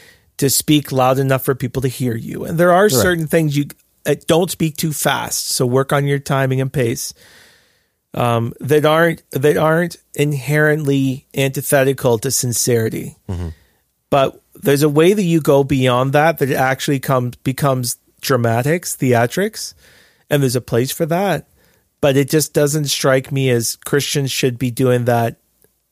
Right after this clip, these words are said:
Speaker 1: in, i-, i-, as far as rhetoric.
Speaker 2: Hmm.
Speaker 1: Uh, it's like, if you wanna go into, um, uh, if you want to go into drama, into theater, that's fine.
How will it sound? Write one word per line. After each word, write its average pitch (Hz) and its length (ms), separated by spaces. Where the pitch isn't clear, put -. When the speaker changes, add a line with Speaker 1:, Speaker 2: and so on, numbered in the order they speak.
Speaker 1:
in, 135 240
i-, 180 100
i-, - 160
as 131 160
far 123 220
as 113 160
rhetoric. 110 520
Speaker 2:
Hmm. 90 100
Speaker 1:
Uh, 117 120
it's 107 120
like, 127 120
if 135 120
you 151 100
wanna 175 300
go 147 240
into, 135 680
um, 117 420
uh, 113 280
if 120 180
you 135 120
want 143 260
to 165 80
go 135 240
into 123 220
drama, 127 580
into 127 200
theater, 139 580
that's 127 220
fine. 123 380